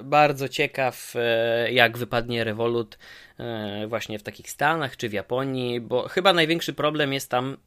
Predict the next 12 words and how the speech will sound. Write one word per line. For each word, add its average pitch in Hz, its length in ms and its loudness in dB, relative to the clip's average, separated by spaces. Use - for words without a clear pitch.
e, 117 220 -6
z 117 80 -10
bankomatami. 110 800 -2
Bo 120 140 0
albo 135 300 4
nie 131 200 -2
działa 127 280 2
w 135 60 -4
ogóle, 175 360 0
e, 151 40 -6
możliwość 147 420 -2
wypłaty, 165 500 0